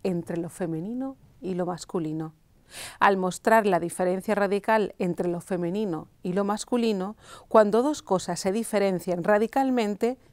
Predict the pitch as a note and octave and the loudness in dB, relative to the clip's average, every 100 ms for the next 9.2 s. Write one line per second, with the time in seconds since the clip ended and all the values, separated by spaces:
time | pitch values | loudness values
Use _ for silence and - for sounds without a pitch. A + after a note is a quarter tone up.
0 | _ F#3 F3+ D#3 A3+ B3+ F3+ - F3 - | _ -4 -4 0 0 0 -4 -4 -6 -4
1 | D#3 D#3 D#3 E3+ A#3+ E3+ - _ - - | -6 -4 -4 -2 -2 -6 -8 _ -20 -20
2 | - C4+ D#4 B3+ G3 G#3+ A3+ A3 A#3+ B3 | 2 4 6 4 4 4 4 0 -2 -2
3 | - G3 F#3+ F#3+ F#3 F3+ - F3+ F3 G#3 | 0 4 4 4 -2 -4 -4 -4 0 -2
4 | F#3 - E3+ F3+ E3 - F3+ D#3+ - G3+ | 0 -4 -2 -2 -2 -6 -10 -4 -2 -2
5 | F3+ E3+ - - - - - F3+ F#3 F#3+ | -2 -10 -12 -14 -20 -14 -4 0 0 0
6 | F3+ C#3+ D3 - D#3+ D#3+ - G3 G3+ G#3+ | -2 -4 -6 -8 -8 -6 -4 0 0 0
7 | - A3 G#3 - - - - G#3+ G#3 - | 2 2 0 -6 -18 -14 0 2 2 0
8 | C4 B3+ C#4+ G#3 F3 F3 E3 D3+ D#3 E3+ | 0 0 2 0 0 -2 0 -2 -2 -4
9 | C#3+ E3 | -6 -10